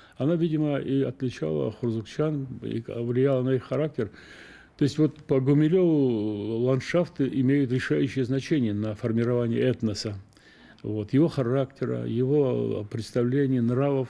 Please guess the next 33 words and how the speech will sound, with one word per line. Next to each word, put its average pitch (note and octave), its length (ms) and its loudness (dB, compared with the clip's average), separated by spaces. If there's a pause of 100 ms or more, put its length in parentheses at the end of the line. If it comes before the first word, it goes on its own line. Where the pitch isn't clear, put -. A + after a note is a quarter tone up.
там, A#2 300 -2 (200)
обычаев B2 500 0
и - 20 -2
так A2+ 180 -4
далее, B2+ 180 -4
и - 60 -16
тому A#2 160 -2
подобное. G#2+ 540 -4 (720)
И C3 40 2
вот D#3+ 200 4
эти F#3 140 2
вот E3+ 100 2
ландшафты, F3+ 500 2
которые C3+ 320 2
жили D#3 200 2
хурзукчане, A#2 560 0
они D3+ 100 0
совершенно C3+ 340 -2
потрясающие. A2+ 960 -4 (560)
Вообще D#3+ 260 0
речь D3+ 200 0
идет D3 200 0
о C#3 40 2
хурзукском C3+ 580 2
поселении D3 480 0
сельском. G2 420 -8 (840)
Вот. A2 320 -4
И C3+ 280 4
это C#3 420 2
целая D3 380 0
страна, D#3+ 580 -2 (280)
восемьсот B2+ 580 -4
пятьдесят C3+ 440 -2